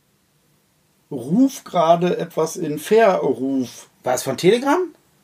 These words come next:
Speaker 2: Wegen, nur wegen dem Wendler und wegen
Speaker 1: Geriet.
Speaker 2: diesem, wegen diesem veganen Koch?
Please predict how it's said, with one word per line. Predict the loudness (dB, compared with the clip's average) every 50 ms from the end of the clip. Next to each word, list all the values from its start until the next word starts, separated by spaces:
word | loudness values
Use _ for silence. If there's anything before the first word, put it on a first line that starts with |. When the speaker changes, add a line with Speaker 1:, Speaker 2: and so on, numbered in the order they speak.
| _ -12
Speaker 2:
Wegen, | -8 -2 0 2 2 2 2 2
nur | 2 2 2
wegen | 2 2
dem | 2 2 2
Wendler | 2 0 0 0 0 0 0 0 -2
und | -2 -2 -2 0
wegen | 0 0 0
Speaker 1:
Geriet. | 2 0 0 0 0 2 0 0 0
Speaker 2:
diesem, | 0 0
wegen | 0 2 0
diesem | 0 -2 0
veganen | 0 0 2 2 2 2 0 -2
Koch? | -2 -4 -4 -4 -6